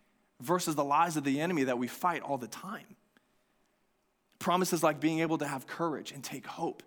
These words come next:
because Jesus has overcome the world. I'm talking about promises for a hope and a future for those of us who love Jesus and are called according to his purpose. I'm talking about the promises of meaning and value.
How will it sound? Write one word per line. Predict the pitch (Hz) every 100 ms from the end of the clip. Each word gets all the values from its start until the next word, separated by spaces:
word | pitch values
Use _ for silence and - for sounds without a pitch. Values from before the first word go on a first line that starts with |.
| _ _ -
because | 139 135
Jesus | 117 156 160
has | 143 135
overcome | 147 127 156 135
the |
world. | 110 127 135 117 - _ _ _ _ _ _ _ _ _ _ _ _
I'm | 190
talking | 180 185 175
about | 170 143
promises | - 165 190 180 165
for | 160
a | 143
hope | 170 175
and | 175
a | 139
future | - 175 165
for | 135 151
those | 170 165
of | 147
us | 139
who | 139
love | 131 151
Jesus | 131 147 175 135
and | 127
are | 123
called | - 151 156
according | 147 143 131
to | 123
his | 113
purpose. | - 165 - 82 - - - _ _ _ _ _ _ _ _ _ _ _ _
I'm | 170
talking | 196 185
about | 147 123
the | 110
promises | 151 151 131 120
of | 120
meaning | 135 165 127 107
and | 113
value. | 117 143 165 127 -